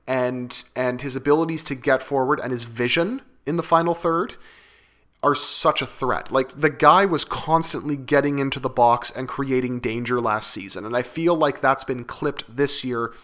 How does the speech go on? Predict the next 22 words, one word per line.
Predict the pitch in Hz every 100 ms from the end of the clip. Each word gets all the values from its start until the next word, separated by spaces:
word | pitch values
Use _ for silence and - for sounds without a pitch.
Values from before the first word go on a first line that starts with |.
| _
now | 139 139
that | 143 135
he's | 127
playing | 143 135 123
on | 117
the | 110
right. | 107 120 - - - - -
The | 147
reason | 143 208 240
I | 170
went | 160 151
with | 131
Brault-Guillard | 147 143 131 135 151 120
is | 117 120
because | 123 - 135
he's | 143 131
just | 147 - 120
been | 147
in | 143 135
recent | 131 127 117
squads. | - - 120 147 - - -
Um, | 143 135 131